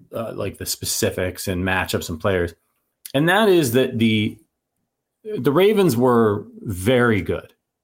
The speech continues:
in the regular season. In fact, we had, um, Aaron Schatz on the show, uh, on the Wednesday show with, with Adam and Sterling. And i-, if you haven't watched that one, by the way,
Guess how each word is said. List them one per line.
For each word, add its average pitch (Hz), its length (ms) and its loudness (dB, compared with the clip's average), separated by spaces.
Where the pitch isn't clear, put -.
in 107 360 0
the 92 100 -2
regular 90 340 0
season. 90 380 -8
In 92 80 -12
fact, 113 240 0
we 135 80 2
had, 123 280 2
um, 98 320 0
Aaron 117 200 2
Schatz 101 540 0
on 117 160 4
the 107 80 2
show, 101 640 2
uh, 98 220 2
on 110 240 0
the 107 80 -2
Wednesday 113 380 2
show 87 440 0
with, 98 420 -2
with 117 120 -2
Adam 104 240 2
and 87 80 -2
Sterling. 90 480 0
And 117 100 4
i-, 117 220 -2
if 131 260 0
you 127 100 2
haven't 180 280 2
watched 123 240 2
that 95 180 2
one, 90 160 0
by 87 160 2
the 85 80 0
way, 85 240 0